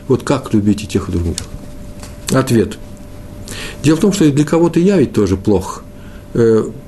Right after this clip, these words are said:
пред-, пред-, предположим. Тем не менее, все равно, даже если я для кого-то плох, я хочу, чтобы меня любили все остальные люди. Значит, я должен людей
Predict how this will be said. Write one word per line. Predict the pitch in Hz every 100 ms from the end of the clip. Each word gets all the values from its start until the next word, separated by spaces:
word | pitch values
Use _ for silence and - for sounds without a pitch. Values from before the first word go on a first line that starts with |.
| -
пред-, | 123
пред-, | - 131 -
предположим. | 127 127 135 120 95 87 - - -
Тем | 139
не | 135
менее, | 151 156 127
все | - 131
равно, | 127 160
даже | 110 170 196 139 156
если | 127 107 117 - - 117
я |
для | 107 110
кого-то | - 110 110 110
плох, | 165 180 175
я | 107
хочу, | 113 107 101
чтобы | 90 110 101
меня | 107 131
любили | 120 104 110 123 113
все | 110 - 117
остальные | 117 110 107 104
люди. | 101 95 95
Значит, | 110 127 -
я | 131
должен | 123 120 123
людей | 120 127 151